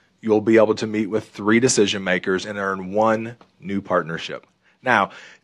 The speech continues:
don't let this deter you. Make it your roadmap.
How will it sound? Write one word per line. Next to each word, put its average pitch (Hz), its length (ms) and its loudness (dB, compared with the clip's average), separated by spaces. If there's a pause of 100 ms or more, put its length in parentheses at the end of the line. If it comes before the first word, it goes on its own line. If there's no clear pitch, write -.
(140)
don't 131 300 2
let 156 240 2
this 143 180 4
deter 143 360 2
you. 104 360 -2
Make 127 360 0
it 175 80 -2
your 170 200 0
roadmap. 151 520 2